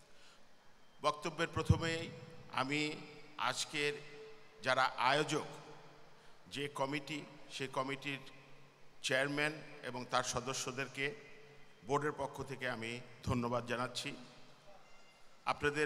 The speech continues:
এই আয়োজনকে আমরা এ পর্যন্ত যা দেখেছি তাতে আমাদের কাছে খুব ভালো লেগেছে। ব্যবসার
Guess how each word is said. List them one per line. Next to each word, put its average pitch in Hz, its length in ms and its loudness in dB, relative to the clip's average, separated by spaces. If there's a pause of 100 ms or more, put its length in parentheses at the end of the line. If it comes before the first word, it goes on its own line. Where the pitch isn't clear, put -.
(100)
এই 151 80 0 (100)
আয়োজনকে 139 460 0 (1120)
আমরা 131 180 2 (140)
এ - 20 0 (100)
পর্যন্ত 139 320 0 (140)
যা 131 80 4 (100)
দেখেছি 135 300 -4 (100)
তাতে 117 180 0 (180)
আমাদের 113 480 -6
কাছে 113 200 -4 (280)
খুব 135 120 -8 (100)
ভালো 113 220 0
লেগেছে। 123 320 -2 (4000)
ব্যবসার 175 440 4